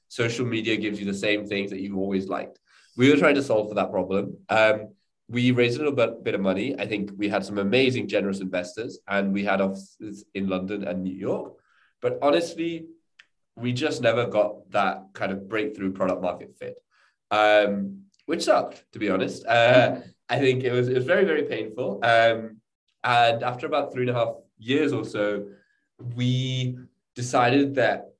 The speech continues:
it just wasn't quite working. We would return whatever money that we had back to our investors. And at that point, I wasn't really sure what I wanted to do next.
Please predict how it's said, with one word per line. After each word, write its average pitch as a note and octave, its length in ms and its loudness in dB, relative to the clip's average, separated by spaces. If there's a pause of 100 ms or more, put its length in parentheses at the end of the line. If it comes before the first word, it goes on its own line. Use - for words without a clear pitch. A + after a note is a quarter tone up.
it B2+ 140 -4
just B2+ 340 -4
wasn't A#2 340 -2
quite G#2+ 260 -2
working. G2+ 520 -4 (100)
We A#2 160 -6
would A#2 280 -2
return A2+ 760 0
whatever A2 380 0
money G#2 300 -4
that G#2 120 -8
we G2+ 100 -10
had - 300 -4
back F#2+ 240 -4
to G2 60 -6
our G2 80 0
investors. G2 560 -6 (500)
And A#2 580 4 (440)
at B2 160 -4
that E3+ 180 2
point, F#3 220 0
I C3+ 80 2
wasn't C#3 240 -2
really C#3 180 -4
sure C3+ 160 -4
what B2+ 140 2
I A#2 60 4
wanted A2 240 0
to - 100 -16
do G#2+ 160 -12
next. - 440 -4